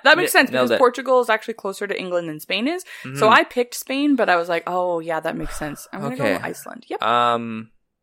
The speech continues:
Speaker 2: no, phew.
Speaker 1: I'm trying to think of, like, my
Speaker 2: Mali,
Speaker 1: maps.
Speaker 2: Niger, uh, Nam-,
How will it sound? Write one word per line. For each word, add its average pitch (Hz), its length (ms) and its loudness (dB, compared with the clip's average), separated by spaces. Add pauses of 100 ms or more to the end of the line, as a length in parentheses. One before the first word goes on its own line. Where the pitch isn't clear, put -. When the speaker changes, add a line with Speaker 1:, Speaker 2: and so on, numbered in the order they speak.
(560)
Speaker 2:
no, 113 200 -6 (260)
phew. - 480 -10 (580)
Speaker 1:
I'm 180 80 -6
trying 214 180 2
to 226 40 -4
think 233 180 -4
of, 208 100 -2
like, 175 240 -2 (240)
my 117 320 0
Speaker 2:
Mali, 160 100 -2
Speaker 1:
maps. 156 320 0
Speaker 2:
Niger, 110 800 -8 (600)
uh, 104 600 -6
Nam-, 101 640 -10